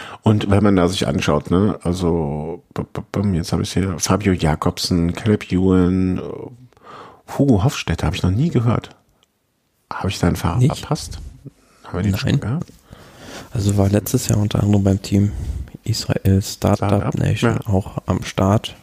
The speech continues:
Speaker 2: Ähm, sehr guter Sprinter aus,
Speaker 1: Hm.
Speaker 2: aus dem Elsass.
Speaker 1: Nee, ist mir noch nie untergekommen, der Name. Wieder was gelernt. Ähm,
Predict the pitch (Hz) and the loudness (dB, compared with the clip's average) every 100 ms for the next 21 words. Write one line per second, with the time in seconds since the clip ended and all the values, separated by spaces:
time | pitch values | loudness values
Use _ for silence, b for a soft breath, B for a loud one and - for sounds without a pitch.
0 | _ - 98 92 117 113 _ _ _ - | _ -2 2 2 0 -6 _ _ _ -2
1 | 98 98 104 - 101 - 101 104 101 98 | 0 2 0 2 0 0 0 2 2 2
2 | 98 - 101 98 101 - 92 104 95 - | 2 0 -4 -2 -4 -2 -2 2 2 2
3 | 95 - - _ B B B B B 127 | -4 -4 -14 _ B B B B B 0
4 | 123 - - 113 123 185 135 127 95 73 | 0 -2 -2 2 4 4 4 2 0 0
5 | 73 87 69 62 92 113 107 - - 53 | -4 -4 -4 -6 -2 0 0 -2 -6 -10
6 | - B B B B - 98 101 98 92 | -10 B B B B 0 2 4 2 -2